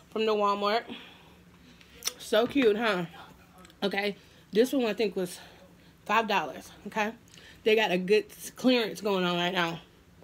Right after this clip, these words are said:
for, in the, uh, Walmart. Real good. And they have pants, jeans, all that. But we needed a few new tops. So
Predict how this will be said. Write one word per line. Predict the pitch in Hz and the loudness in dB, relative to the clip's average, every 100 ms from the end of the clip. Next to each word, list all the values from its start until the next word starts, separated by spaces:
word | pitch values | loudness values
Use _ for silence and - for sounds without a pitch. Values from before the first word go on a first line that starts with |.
| - - - - - | -20 -20 -20 -20 -8
for, | 196 185 | -4 -2
in | 202 196 | 0 0
the, | 190 185 | 0 0
uh, | 190 180 | 0 0
Walmart. | 185 185 170 151 | 0 -2 -4 -6
Real | 160 180 262 262 | -2 2 6 6
good. | 202 185 170 156 - - - | 6 4 2 0 -4 -16 -4
And | 214 | 0
they | 233 240 | 2 2
have | 170 | -2
pants, | - 202 208 233 - | -4 0 0 -2 -4
jeans, | 160 202 214 196 | 2 2 2 -2
all | 170 190 | 0 0
that. | 170 - - - - - - - - - | 0 -4 -14 -20 -20 -20 -20 -20 -16 0
But | 208 | 6
we | 233 | 6
needed | 254 226 | 6 4
a | 185 | 2
few | - 220 | 2 0
new | 208 170 | 2 2
tops. | - 202 - - - - - - - - | 0 -2 -2 -4 -12 -12 -14 -18 -20 -6
So | 180 165 | -2 -2